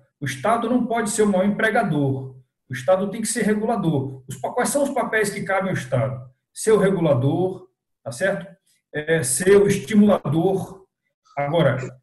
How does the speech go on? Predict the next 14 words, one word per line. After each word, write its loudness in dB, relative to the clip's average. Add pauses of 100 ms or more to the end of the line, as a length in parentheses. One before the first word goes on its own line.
(160)
atrapalhador 0
e 0
empregador 2
não 2
pode. 0 (340)
O -6
Estado -2
brasileiro 2
hoje 4
ainda 4
é 4
um 2
grande 0
atrapalhador. 0